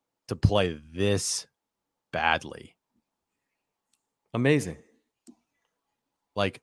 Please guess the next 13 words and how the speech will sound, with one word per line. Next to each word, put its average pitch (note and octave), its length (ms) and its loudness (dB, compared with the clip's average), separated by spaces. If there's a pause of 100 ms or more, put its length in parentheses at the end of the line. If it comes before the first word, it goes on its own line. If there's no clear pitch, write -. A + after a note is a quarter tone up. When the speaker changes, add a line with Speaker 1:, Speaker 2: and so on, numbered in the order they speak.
Speaker 1:
any D3+ 260 4
other C3 180 6
player G#2 360 0
gets E2+ 220 -10 (180)
benched. E2 540 -6
<laughs> - 60 -20 (1200)
He's D#3+ 180 2
Speaker 2:
Mm-hmm. B2+ 40 -12
Speaker 1:
pl-, - 160 -4 (160)
do D3+ 80 2
you D3+ 40 6
know F3+ 120 8
who, F3+ 140 6